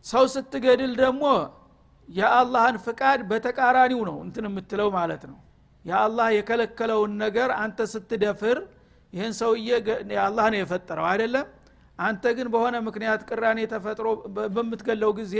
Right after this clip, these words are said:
ይሄ ሰውዬ መኖር የለበትም፣ አላህ እንዲኖር ቢያደርገው እኔ አልፈቅድም ብለህ አላህ ጋር ፉክክር ገጠምክ ማለት ነው። አላህ ይኑር ይላል፣ አንተ መሞት አለበት ትላለህ።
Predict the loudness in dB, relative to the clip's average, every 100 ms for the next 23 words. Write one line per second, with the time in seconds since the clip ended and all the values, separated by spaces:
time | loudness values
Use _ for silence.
0 | 0 0 -8 -20 -8 -2 0 2 0 2
1 | -2 0 4 4 4 0 -2 -6 -4 -8
2 | -8 -10 -12 _ _ _ -6 -4 2 2
3 | 2 -4 0 0 2 2 2 0 2 2
4 | 2 2 2 0 -4 -6 -8 -2 0 2
5 | 2 0 -4 0 0 2 0 0 -6 -12
6 | -4 -4 -2 -6 -8 -8 -6 -6 -6 -8
7 | -6 -2 0 2 0 -2 2 2 2 -4
8 | -20 -10 -10 -4 -4 -2 -4 -4 -4 -6
9 | -8 -10 -8 -8 -10